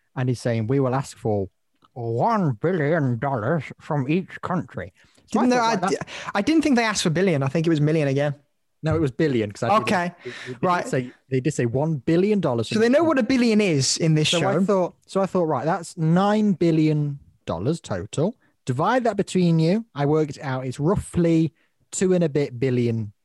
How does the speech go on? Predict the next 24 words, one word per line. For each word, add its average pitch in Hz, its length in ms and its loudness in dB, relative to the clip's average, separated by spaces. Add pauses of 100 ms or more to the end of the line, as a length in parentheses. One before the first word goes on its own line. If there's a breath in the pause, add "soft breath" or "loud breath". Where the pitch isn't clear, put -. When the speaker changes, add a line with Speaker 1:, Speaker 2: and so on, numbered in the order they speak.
(160)
Speaker 1:
dollars 110 320 -4
each. - 280 -12
And 139 100 -6
I 139 40 -4
thought, 170 220 -2
right, 202 260 0 (200)
that 180 300 -4
is 226 140 2
a 202 60 4
lot 196 320 2
of 151 120 0
money. 135 280 2
Yes, 123 640 -2
that 127 180 -2
is 143 100 2
a 131 40 2
lot 123 180 -2
of 113 80 -2
money. 117 280 -2 (280 loud breath)
But 170 120 -2
for 165 120 2
a 139 80 2
villainous 247 420 2
scheme 123 600 -2